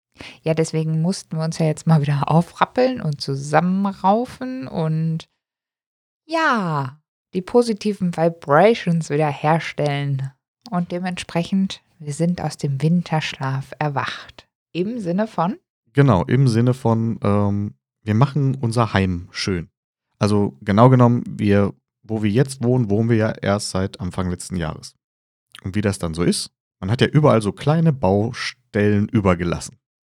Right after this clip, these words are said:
Speaker 2: Klar ist man grob eingerichtet, aber es gibt ja so diese kleinen,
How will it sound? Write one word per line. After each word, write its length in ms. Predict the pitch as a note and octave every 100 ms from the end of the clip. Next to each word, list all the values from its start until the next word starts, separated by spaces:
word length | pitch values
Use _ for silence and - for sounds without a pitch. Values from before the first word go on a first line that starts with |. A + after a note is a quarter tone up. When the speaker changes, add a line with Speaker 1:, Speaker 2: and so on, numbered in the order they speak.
| -
Speaker 2:
Klar 220 | B2+ D#3
ist 140 | -
man 120 | G#2
grob 220 | - D#3 G#2+
eingerichtet, 600 | C#3+ E3 E3 - D#3+ _ _ _ _ -
aber 100 | G2+
es 120 | G2
gibt 140 | F3
ja 60 | D3
so 100 | A2+
diese 220 | G#2+ G2+
kleinen, 800 | G2 - D3 F3 G3+ G3+ G3+ G3